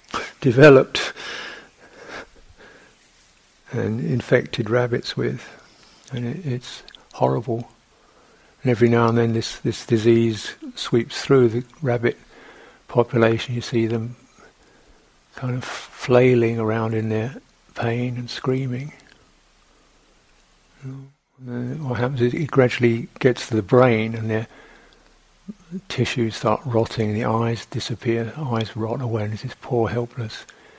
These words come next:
creature that can't see anything. And you're just kinda try to at least, and they can even feel you coming, it's so frightened that you could get close enough just to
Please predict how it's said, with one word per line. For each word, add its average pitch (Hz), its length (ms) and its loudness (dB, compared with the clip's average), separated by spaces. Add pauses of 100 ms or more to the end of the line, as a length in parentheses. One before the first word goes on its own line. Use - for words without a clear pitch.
(680)
creature 120 400 -4
that 123 140 -8
can't 120 300 -4
see 117 240 -4
anything. 113 420 -8 (880)
And 123 160 -10
you're 127 120 -8
just - 280 -14
kinda 117 340 -8 (1300)
try 131 240 -8
to 139 100 -10
at 143 100 -12
least, 127 480 -6 (760)
and 127 100 -6
they 123 100 -4
can 120 140 -4
even 117 200 -2
feel 131 260 4
you 120 100 4
coming, 117 380 0
it's 117 140 -6
so 123 260 0
frightened 131 720 -4 (1300)
that 139 60 -8
you 123 200 -4
could - 220 -12
get - 260 -4
close 120 380 -2
enough 113 320 -4
just - 360 -8
to 127 200 -6